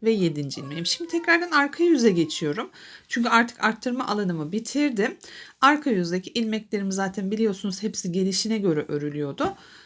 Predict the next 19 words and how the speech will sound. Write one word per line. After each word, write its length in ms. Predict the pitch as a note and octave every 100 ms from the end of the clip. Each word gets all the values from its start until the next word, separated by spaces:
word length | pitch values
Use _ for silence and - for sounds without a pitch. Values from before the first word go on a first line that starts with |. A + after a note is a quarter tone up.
| _ -
Ne 60 |
yapıyorum? 500 | C#4 - F3+ F#3+ A#3
Bütün 180 | G3 G#3
ilmeklerimi 640 | F3 D#3+ C#3+ - E3 G#3
gelişine 440 | F#3+ E3 D3+ E3 D3+
göre 240 | D3 C#3 -
öreceğim. 420 | G#3 F3 A#3+ C#4+
Şuradaki 380 | - F#3+ D3+ -
uzun 280 | G3+ F3
ilmeklerimi 720 | E3+ D3+ C3+ - C#3+ C3 C3+
de 280 | D#3+ A3+ C4 _ _ _ _ _ -
bırakıyorum 800 | F3 C#3 - C#3+ C#3 G3 C#4 - -
ve 300 | F3+ F3+ A3 - _ _ -
gelişine 680 | A3+ D#3+ - F3 A3 A#3+ - _ _ -
örüyorum 480 | F3 F3 D3 G3 F#3+
ilmeklerimi. 720 | D3+ D3 C#3 - C#3 - C#3+ _ _ _ _ - - - _ - _ _ _ _ -
Düz 200 | D4+ G3
ilmeğim 520 | E3 C#3+ C#3+ B2 -
var. 500 | F3+ A#3+ - - -